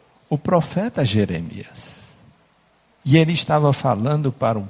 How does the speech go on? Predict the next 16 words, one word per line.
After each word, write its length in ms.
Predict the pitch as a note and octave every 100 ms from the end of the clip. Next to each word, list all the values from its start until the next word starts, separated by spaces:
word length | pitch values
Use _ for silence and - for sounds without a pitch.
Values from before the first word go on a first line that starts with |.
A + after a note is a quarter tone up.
| - -
povo 560 | D3 E3+ F3+ F3+ G#3 -
que 260 | D#3+ D3
estava 640 | A#2 - - G#2 A2 G#2+ F2+
saindo 880 | - B2+ G#2+ F#2 G#2 G#2 A2 A2+ - _ _ _ _ _ _ _ _ _
para 200 | F#2 F2+
a 40 |
escravidão. 760 | G2 - F#2 F#2 G2 F2+ F#2 - _ _ _ _ _ _ _ _ _ _ _
E 200 | G#2 F#2+
essas 400 | A2 C#3+ - D3
palavras 920 | - F3 B2+ - - - - - - - _ _ _ _ _ _ _ _
são 240 | - F#2+
as 140 | F#2+ -
palavras 580 | G#2 F#2 F#2 F#2+ F#2+
que 120 | - F#2
ele 120 | G2
deixou 560 | G2 G#2 - - F2+